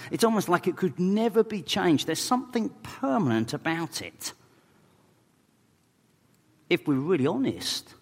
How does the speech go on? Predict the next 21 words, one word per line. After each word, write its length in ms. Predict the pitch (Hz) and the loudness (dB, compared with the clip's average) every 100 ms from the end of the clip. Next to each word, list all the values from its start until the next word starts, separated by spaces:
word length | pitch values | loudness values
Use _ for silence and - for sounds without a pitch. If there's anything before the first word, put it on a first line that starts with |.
| _ _ _ _ _ _ _ _ _ _ _ _ _ _ | _ _ _ _ _ _ _ _ _ _ _ _ _ _
I 80 | 113 | -4
was 140 | 120 | -2
gonna 160 | - 156 | 0 0
say 120 | 107 | 0
in 140 | 113 107 | -2 -2
church 300 | 131 117 - | -2 -4 -6
history, 520 | 151 - - - - _ _ - - | -8 -8 -10 -16 -20 _ _ -14 -8
but 80 | |
it 60 | 131 | -6
would 80 | 127 | -4
be 100 | 135 | -6
true 300 | - 165 135 | -4 -2 0
even 260 | 113 107 | 0 -2
today, 540 | 104 110 117 98 95 120 - _ _ | -6 -6 -8 -8 -10 -12 -16 _ _
some 340 | - - 185 156 | -10 -2 -2 0
people 320 | 117 107 117 | -4 -6 -6
will 200 | 110 107 | -6 -8
die 420 | 110 117 85 87 | -6 -6 -6 -10
for 200 | 98 107 | -12 -12
blood 320 | 95 95 87 87 | -10 -10 -12 -14
doctrines. 600 | 85 - 82 80 - | -16 -16 -16 -16 -16